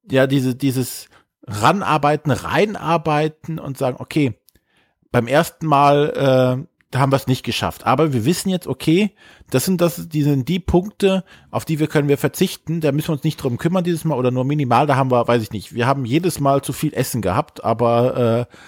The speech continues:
als dann der Schnee kam, sind wir alle erfroren.“ So, äh, also wissen wir, okay, wir müssen uns auf die Hütten auch konzentrieren. Also sprich, man lernt das Spiel und das Szenario dann kennen und kann es dann irgendwann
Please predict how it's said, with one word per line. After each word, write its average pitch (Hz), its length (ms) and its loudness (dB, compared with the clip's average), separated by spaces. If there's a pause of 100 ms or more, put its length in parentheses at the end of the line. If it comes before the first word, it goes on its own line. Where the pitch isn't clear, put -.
(180)
als 120 200 0
dann 123 140 2
der 123 100 2
Schnee 160 240 0
kam, 165 260 0
sind 147 140 -6
wir 139 80 2
alle 131 160 0
erfroren.“ 104 540 0 (1500)
So, 85 280 -6 (200)
äh, 127 40 0
also 123 640 2
wissen 151 200 -2
wir, 143 100 2
okay, 135 220 -2
wir 131 80 0
müssen 151 240 -4
uns 139 200 -6
auf 127 160 -2
die 120 140 0
Hütten 170 280 -2
auch 131 180 -2
konzentrieren. 135 580 -2 (280)
Also 123 180 2
sprich, - 260 -4
man 131 160 2
lernt 143 500 2
das - 220 -4
Spiel 202 420 0
und 175 260 -2
das 156 100 -2
Szenario 143 480 0
dann 131 180 -2
kennen 139 300 0
und 135 420 -10
kann 127 220 -4
es 127 100 -8
dann 120 180 -4
irgendwann 151 680 2